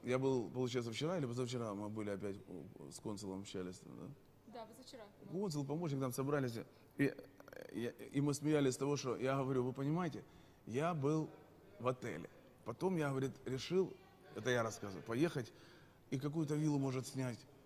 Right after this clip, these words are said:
Speaker 1: потому что нам надоело в отеле сидеть. Поехал, увидел эту виллу и сразу же купил её". Говорю: "Без денег, без всего".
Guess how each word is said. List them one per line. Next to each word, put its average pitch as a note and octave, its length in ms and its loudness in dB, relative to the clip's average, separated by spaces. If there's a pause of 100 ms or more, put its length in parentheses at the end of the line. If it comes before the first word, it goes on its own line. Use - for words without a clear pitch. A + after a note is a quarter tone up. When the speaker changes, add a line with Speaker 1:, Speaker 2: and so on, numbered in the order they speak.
(140)
Speaker 1:
потому A#2+ 220 -4
что C3+ 100 0
нам C3+ 120 2
надоело C3 400 2
в B2 60 4
отеле B2 260 2
сидеть. A2 320 -4 (600)
Поехал, F3+ 400 2
увидел F#3+ 300 4
эту F3+ 180 2
виллу F3+ 400 2 (260)
и F#3+ 300 0 (180)
сразу D#3+ 320 2
же C3 100 2
купил G2 340 -4
её". F2 120 -10 (1700)
Говорю: E3+ 200 2
"Без F#3 260 2
денег, D3 360 2
без C#3+ 180 0
всего". A#2+ 280 -2